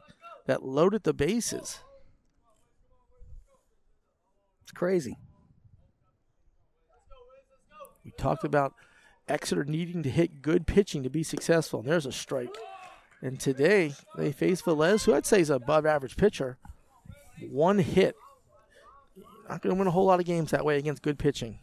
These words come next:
Speaker 2: No, you're not.
Speaker 1: Everyone's got a big arm somewhere in their, in their dugout. So you're gonna face a lot of good pitchers. You gotta be able to hit good pitching.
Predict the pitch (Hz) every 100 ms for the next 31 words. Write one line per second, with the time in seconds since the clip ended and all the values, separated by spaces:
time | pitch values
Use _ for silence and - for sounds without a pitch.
0 | _ _ _ 113 123 123 120 120 104 -
1 | 160 220 196 170 185 156 135 165 170 160
2 | - 170 160 156 139 - - - - -
3 | 160 156 135 - - 147 139 131 151 139
4 | 117 113 113 - 127 131 127 170 180 -
5 | 165 147 143 147 143 143 143 131 117 107
6 | - 120 - 135 156 143 147 139 123 143
7 | 139 139 135 127 120